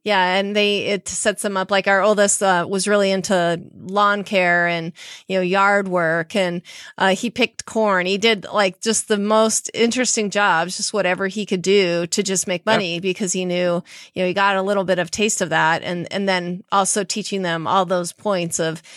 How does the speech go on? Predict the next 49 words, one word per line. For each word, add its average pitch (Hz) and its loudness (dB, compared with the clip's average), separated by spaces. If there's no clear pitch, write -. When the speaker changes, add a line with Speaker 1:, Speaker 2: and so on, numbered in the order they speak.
Speaker 1:
saving 202 2
and 170 -2
giving 180 0
and 170 -4
spending 190 0
and 143 -10
how 202 2
important 180 0
that 180 2
is. 165 -2
And 202 -4
when 226 0
he 214 0
got 196 0
older, 185 -2
he's 165 -8
like, - -6
"I - -4
wish 175 -2
I 165 2
would 175 2
have 180 -2
saved 180 0
more," 180 -2
<laughs> - -8
even 294 0
though 277 4
he's 254 -2
saving 214 0
Speaker 2:
Of 202 0
course. 208 2
Speaker 1:
half 233 0
of, 185 0
you - -2
know, 196 2
what 185 0
he 185 0
Speaker 2:
Right. - 4
Speaker 1:
had. 180 0
But, 170 -4
you 214 -6
know, 190 0
it's 262 0
Speaker 2:
And 302 0
that's 165 0
the 277 0
Speaker 1:
interesting. 160 0
Speaker 2:
terri- 339 -2
Speaker 1:
Yeah. 196 -8